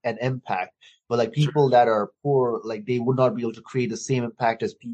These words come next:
Speaker 2: Sure.
Speaker 1: as, like, the evil people with lots of money, right? So
Speaker 2: So you wanna make a difference, you wanna create an impact, and you wanna help people.
Speaker 1: Yes.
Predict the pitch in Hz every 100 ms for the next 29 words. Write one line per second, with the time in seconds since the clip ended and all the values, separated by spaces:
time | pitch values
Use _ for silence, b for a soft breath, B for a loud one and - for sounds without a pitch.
0 | - - 147 156 117 120 117 113 - 143
1 | 139 131 - 120 104 113 107 107 - 110
2 | 110 - 101 107 101 - 101 110 110 117
3 | 107 107 - - _ _ _ _ _ -
4 | - 147 165 202 180 151 147 127 127 131
5 | - - - _ _ - 139 151 160 160
6 | 156 143 127 131 127 123 117 120 110 104
7 | - - - - _ _ _ _ _ 127
8 | 120 90 - -